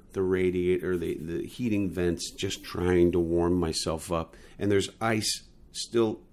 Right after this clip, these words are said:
crusted around the windshield. And, ev-, and as I'm driving through and looking at this little,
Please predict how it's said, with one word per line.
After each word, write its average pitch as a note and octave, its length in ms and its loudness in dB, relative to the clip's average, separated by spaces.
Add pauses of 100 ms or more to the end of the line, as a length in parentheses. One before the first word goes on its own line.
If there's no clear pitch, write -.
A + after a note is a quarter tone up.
(100)
crusted - 600 -4
around E2+ 380 0
the E2 80 -2
windshield. E2 840 -4
And, D2 160 -6
ev-, E2+ 180 -4
and F#2 160 -4
as F2+ 140 -2
I'm F2 140 -4
driving G2+ 520 0
through A#2 340 2
and F#2 200 2
looking A#2 320 0
at F#2 160 -2
this E2+ 240 -6
little, G2 340 -2